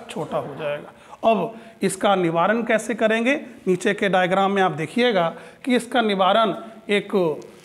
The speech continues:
लेंस के द्वारा कर रहे हैं। कौन सा लेंस है? उत्तल लेंस। तो दूरदृष्टि दोष का निवारण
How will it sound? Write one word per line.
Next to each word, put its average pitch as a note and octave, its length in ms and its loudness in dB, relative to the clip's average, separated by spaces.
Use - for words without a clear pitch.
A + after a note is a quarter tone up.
लेंस G#3 260 2
के A#3+ 120 0
द्वारा G3 220 2
कर F3+ 180 0
रहे E3 120 0
हैं। D3 140 -6
कौन G#3+ 200 2
सा A3+ 180 0
लेंस A#3 240 0
है? B3+ 560 2
उत्तल G#3+ 360 0
लेंस। D#3 540 -2
तो E3+ 80 -4
दूरदृष्टि A3+ 840 -2
दोष A3+ 340 -2
का A#3 140 -4
निवारण G3+ 520 2